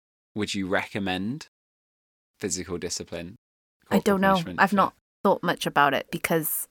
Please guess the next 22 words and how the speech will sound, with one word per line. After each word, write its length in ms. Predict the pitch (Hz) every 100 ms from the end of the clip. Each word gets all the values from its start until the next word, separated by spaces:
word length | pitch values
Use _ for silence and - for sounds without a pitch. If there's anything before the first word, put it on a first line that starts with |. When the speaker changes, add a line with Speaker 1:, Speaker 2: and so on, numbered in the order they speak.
| _
Speaker 2:
I'm 100 | 170
not 160 | 170 -
in 100 | 160
that 180 | 147 -
life 180 | 160
<laughs> 80 | -
stage. 560 | - - 269 285 - - - _ 277 - - - -
But, 320 | 254 233 -
um, 320 | 240 226 226 220
when 200 | 226 254
I 140 | 269
see 1200 | 269 277 254 247 233 220 214 202 190 180 156 80 - - - - - - - - _ _ _
people 680 | 233 233 190 165 151 147 147 _ _
actually 380 | - 175 - 180
do 120 | 170 170
it 260 | 165 -
to 100 | -
their 140 | 151 147
children, 680 | - 160 151 - 143 190 196 _ _ _ _ _ _ _ _
family 480 | 202 185 180 170 165
or 220 | 160 156
non-family, 840 | 156 151 147 135 - - 165 190